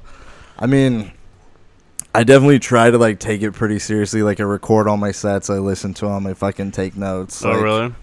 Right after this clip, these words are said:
Speaker 1: yeah, I record
Speaker 2: It's
Speaker 1: 'em on
Speaker 2: more
Speaker 1: my
Speaker 2: than me.
Speaker 1: phone.
Speaker 2: I just
Speaker 1: Um,
Speaker 2: do.
Speaker 1: Yeah.
Speaker 2: I should probably record and listen a lot more, but yeah.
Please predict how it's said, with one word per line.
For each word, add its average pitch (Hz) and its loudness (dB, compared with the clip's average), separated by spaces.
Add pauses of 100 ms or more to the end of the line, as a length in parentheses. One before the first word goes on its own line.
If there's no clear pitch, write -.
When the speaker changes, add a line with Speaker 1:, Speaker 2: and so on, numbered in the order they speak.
(120)
Speaker 1:
yeah, 98 -2
I 107 -6
record 104 -4
Speaker 2:
It's 104 -2
Speaker 1:
'em 101 -2
on 98 -2
Speaker 2:
more 104 2
Speaker 1:
my 98 0
Speaker 2:
than 98 -6
me. 101 -2
Speaker 1:
phone. 101 -4 (800)
Speaker 2:
I 110 -4
just 101 0
Speaker 1:
Um, 95 -2
Speaker 2:
do. 98 -4 (340)
Speaker 1:
Yeah. 127 2 (180)
Speaker 2:
I 117 -4
should 120 -8
probably 104 0
record 95 -8
and 92 -12 (160)
listen 101 -10
a - -10
lot 95 -8
more, 98 -8
but 98 -14
yeah. 101 -10